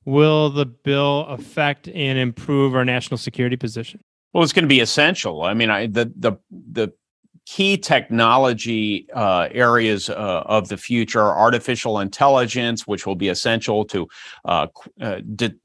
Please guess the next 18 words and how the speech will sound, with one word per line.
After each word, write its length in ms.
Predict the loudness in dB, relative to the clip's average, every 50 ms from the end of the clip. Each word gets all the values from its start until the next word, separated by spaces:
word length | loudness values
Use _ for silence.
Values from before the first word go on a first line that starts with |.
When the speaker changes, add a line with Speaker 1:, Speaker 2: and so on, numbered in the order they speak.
| -12 -6
Speaker 2:
discern 720 | -2 -2 0 0 0 2 2 4 4 6 6 4 4 2 2
what 160 | 0 0 0
is 100 | -2 -2
happening 440 | -2 0 0 0 0 -2 -4 -6 -4
in 120 | -4 -4 -4
a, 140 | -4 -6 -6
in 160 | -8 -8 -8
a 60 | -8
complicated, 1120 | -10 -6 -2 2 2 2 2 2 0 -4 -4 -4 -4 -4 -4 -2 -2 -2 -2 -2 -4 -6 -10 _ -20 -20 -20 -20 -20 _ _
uh, 360 | -6 -4 -2 0 0 -2 -2 -4 -8 -12 -12 -8
uh, 180 | -8 -8 -6 -2
military 640 | 0 0 2 2 0 0 -2 0 0 0 0 0 -2
environment, 840 | -4 -6 0 2 2 4 4 4 2 0 0 -2 -4 -4 -6 -8 -10
uh, 360 | -10 -10 -6 -6 -4 -6 -6 -8 -10
and, 200 | -10 -10 -8 -8
and 240 | -10 -10 -10 -10 -6
whoever 380 | -2 0 2 2 2 2 0 -2
can 300 | -2 -6 -8 -8 -10